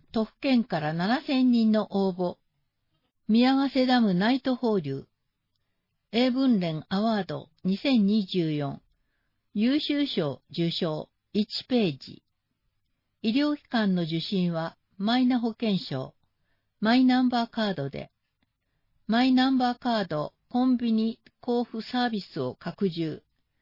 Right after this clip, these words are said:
マイナンバーカード申請支援窓口、二ページ。特集、令和五年度決算。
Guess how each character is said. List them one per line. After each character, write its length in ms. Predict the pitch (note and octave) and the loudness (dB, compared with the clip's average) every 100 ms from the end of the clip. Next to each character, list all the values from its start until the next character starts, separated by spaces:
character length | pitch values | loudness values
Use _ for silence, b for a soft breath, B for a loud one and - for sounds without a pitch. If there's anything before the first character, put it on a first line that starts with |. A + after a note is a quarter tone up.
| _ _ _ _ _ | _ _ _ _ _
マ 160 | A3 B3+ | 2 4
イ 80 | C4+ | 4
ナ 180 | C4 B3+ | 4 2
ン 40 | |
バ 160 | B3 A#3+ | 2 0
ー 40 | |
カ 180 | A#3 G#3 | -2 -2
ー 60 | |
ド 200 | F3 C#3+ | -2 -6
申 340 | - - A#3+ A#3+ | -4 0 2 2
請 360 | - A3 G#3 | 0 -2 -2
支 240 | - - G#3+ | -6 -4 -2
援 280 | A#3 B3 A#3 | 0 0 -2
窓 320 | G#3 G#3 A3+ | -4 0 0
口、 480 | G3 F3 - C3+ - _ G3 | 0 -4 -8 -10 -12 _ 0
二 180 | G#3 | 2
ペ 280 | - A#3+ F#3 | 2 0 0
ー 60 | D3 | -4
ジ。 240 | - - _ _ _ _ _ _ _ _ _ _ _ _ _ - | -12 -20 _ _ _ _ _ _ _ _ _ _ _ _ _ -6
特 260 | G#3+ - | -6 -6
集、 420 | - B3+ A#3 A3 - _ _ _ - | -8 -2 0 0 -6 _ _ _ -8
令 320 | A3 D#4 D4 | -2 0 2
和 120 | G#3+ F3+ | 0 0
五 140 | F#3+ | 0
年 300 | G3+ A3+ G3+ | 0 2 0
度 140 | D#3 - | -2 -4
決 200 | F#3 F3+ - | -6 -6 -8
算。 260 | G#2+ B2+ | -8 -8